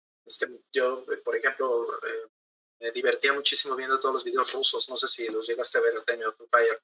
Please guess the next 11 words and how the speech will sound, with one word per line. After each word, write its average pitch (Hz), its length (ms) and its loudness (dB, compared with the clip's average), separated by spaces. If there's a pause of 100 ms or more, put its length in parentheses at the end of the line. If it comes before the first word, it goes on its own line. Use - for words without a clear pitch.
(360)
Los - 120 2
videos 139 340 2
rusos - 300 6
que - 80 -8
pasaron 127 400 0
cuando 117 360 -2
se - 180 6
puso 139 260 4
de 139 80 0
moda 123 460 0 (300)
ponerle 123 880 2